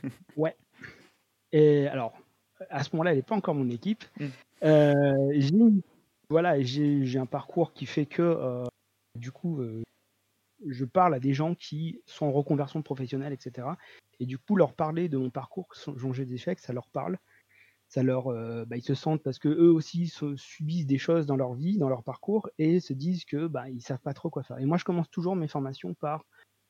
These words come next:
Speaker 2: une question, c'est, heu : « Si vous aviez le choix et que vous pouviez faire ce que vous voulez, vous feriez quoi ? » et en fait, pour certains, bah, ils ont des rêves, sauf qu'on est à La Réunion, c'est compliqué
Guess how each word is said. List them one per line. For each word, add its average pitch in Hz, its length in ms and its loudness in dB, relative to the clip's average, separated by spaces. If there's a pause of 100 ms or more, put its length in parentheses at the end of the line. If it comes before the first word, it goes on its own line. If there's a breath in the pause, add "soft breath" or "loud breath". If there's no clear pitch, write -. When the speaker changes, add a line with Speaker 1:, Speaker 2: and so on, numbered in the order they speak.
(140)
Speaker 2:
une 175 140 2
question, 143 440 -8
c'est, 135 280 -8
heu : « 110 160 -10
Si - 180 -14
vous 156 60 -2
aviez 143 160 0
le 123 60 -6
choix 123 340 -10 (160)
et 127 100 -8
que - 120 -8
vous 131 80 -8
pouviez 143 220 -8
faire 160 160 -8
ce - 60 -20
que 190 100 -6
vous 165 80 -6
voulez, 131 240 -8 (580)
vous 131 60 -10
feriez 120 300 -4
quoi ? » - 220 -16 (640)
et 131 100 -8
en 127 80 -14
fait, 156 280 0
pour - 180 -8
certains, 147 380 -8
bah, 139 120 -4
ils 131 140 -2
ont 151 60 2
des 139 120 4
rêves, 131 320 -2 (100)
sauf - 280 2
qu'on 147 220 2
est 151 60 6
à 151 80 4
La 151 100 4
Réunion, 165 480 4
c'est 185 140 -4
compliqué 151 460 0